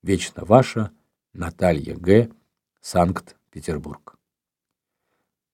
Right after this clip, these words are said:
Как видите, даже на такую прозаическую тему, как деньги, можно написать вполне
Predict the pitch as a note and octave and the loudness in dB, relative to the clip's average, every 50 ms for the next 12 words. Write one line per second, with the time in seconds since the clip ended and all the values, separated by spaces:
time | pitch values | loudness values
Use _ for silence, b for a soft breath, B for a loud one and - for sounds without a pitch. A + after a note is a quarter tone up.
0 | _ _ _ C3 B2+ - E3+ E3+ D#3+ E3 C#3+ - C#3 B2 C3 D3+ D3 B2+ C#3 C3 | _ _ _ -2 2 6 6 8 8 8 6 6 6 8 8 8 8 6 6 4
1 | C3 A#2+ A#2 C3+ C3+ - - C#3+ C3 A#2+ A2 G2 - - A#2 A2 A2+ A#2 G#2+ G2+ | 4 4 4 2 2 2 0 4 6 6 6 4 6 6 6 8 8 8 8 6
2 | - - - - - G#2+ G#2 F#2+ - C#3+ D3+ C#3+ A2+ F#2 - F#2+ F#2 G2 G#2+ C#3+ | 4 0 -8 -8 -4 -4 -4 0 4 6 6 6 6 2 0 -2 -2 0 2 2
3 | D#3+ D#3+ C#3 G#2 G2+ G2+ C3+ E3+ D#3+ D#3 A#2+ G#2 G2 - F#2+ F2 - C#3+ D#3 - | 4 4 4 2 2 2 4 4 6 6 6 6 4 2 -2 0 0 0 0 0
4 | - - - F#2 F2 E2+ G2+ B2+ D3+ D3+ | -4 -2 -2 0 0 2 4 4 4 4